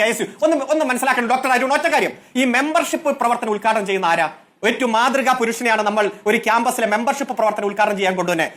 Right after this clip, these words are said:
ആ ക്യാമ്പസിലുള്ള മുഴുവൻ കെ എസ് യു അനുഭാവികൾക്ക് മെമ്പർഷിപ്പ് കൊടുക്കുന്നത് രണ്ട്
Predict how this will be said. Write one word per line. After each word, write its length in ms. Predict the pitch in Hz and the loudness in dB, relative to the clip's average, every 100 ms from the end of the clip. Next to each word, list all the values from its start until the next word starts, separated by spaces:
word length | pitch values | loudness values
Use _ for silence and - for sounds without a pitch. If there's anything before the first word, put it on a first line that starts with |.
| - 190 | -6 0
ആ 20 | 294 320 | 2 2
ക്യാമ്പസിലുള്ള 480 | 285 330 330 311 311 | 2 2 0 2 2
മുഴുവൻ 340 | 262 269 311 330 240 | 0 0 0 0 0
കെ 80 | 269 311 | 0 0
എസ് 120 | 311 | 0
യു 60 | 302 | 0
അനുഭാവികൾക്ക് 560 | 254 262 302 311 302 294 262 | 0 2 0 2 0 0 0
മെമ്പർഷിപ്പ് 420 | 277 - 294 277 | 0 0 0 0
കൊടുക്കുന്നത് 420 | 277 294 285 277 175 - - 220 | 0 0 0 2 0 -2 -2 2
രണ്ട് 240 | 285 330 | 4 4